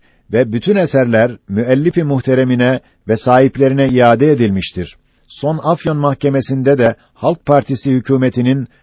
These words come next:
komünist vekilinin hususi emirleriyle verdiği garazkar hükmü, kahraman demokratların adliye vekili, eski Temyiz Mahkemesi'nin adil reisi muhteremi esasından nakzetmiştir. Nihayet af kanunu ile gaddarane giriştikleri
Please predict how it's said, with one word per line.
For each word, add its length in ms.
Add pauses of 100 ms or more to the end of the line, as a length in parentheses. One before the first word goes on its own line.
(120)
komünist 480
vekilinin 540
hususi 500
emirleriyle 760
verdiği 440
garazkar 600
hükmü, 460 (300)
kahraman 520
demokratların 720
adliye 440
vekili, 460 (380)
eski 300
Temyiz 380
Mahkemesi'nin 880
adil 460
reisi 360
muhteremi 520
esasından 800
nakzetmiştir. 840 (360)
Nihayet 540
af 160
kanunu 420
ile 320 (300)
gaddarane 680
giriştikleri 840